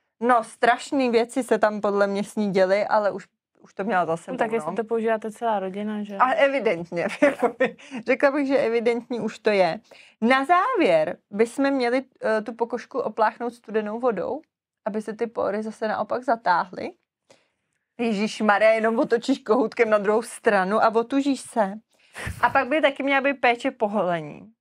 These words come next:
Speaker 1: Takže používat nějaký balzámy po holení na intimní partie, ideálně bez parfémace.
Speaker 2: Hmm.
Speaker 1: Takže to je taky jako důležitý se tomu jako věnovat. A taky dezinfekce po holení.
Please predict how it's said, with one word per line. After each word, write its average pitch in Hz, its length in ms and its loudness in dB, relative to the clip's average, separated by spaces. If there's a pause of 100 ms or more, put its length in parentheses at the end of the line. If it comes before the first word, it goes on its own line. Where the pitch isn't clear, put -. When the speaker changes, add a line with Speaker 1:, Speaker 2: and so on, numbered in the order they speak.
(120)
Speaker 1:
Takže 220 220 -4
používat 226 500 -4
nějaký 220 300 -6
balzámy 208 600 0
po 208 180 -8
holení 208 380 -4
na 208 80 -6
intimní 202 480 -8
partie, 202 420 -2
ideálně 190 420 -6
bez 185 180 -10
parfémace. 160 800 -12
Speaker 2:
Hmm. 226 280 -4 (340)
Speaker 1:
Takže 214 220 -2
to 220 120 -6
je 208 180 2
taky 196 220 -6
jako 185 160 -10
důležitý 170 480 -8
se - 160 -10
tomu 165 240 -8
jako 165 260 -6
věnovat. 151 480 -6 (340)
A 226 100 4
taky 233 420 -4
dezinfekce 214 680 -6
po 185 200 -12
holení. 190 500 -12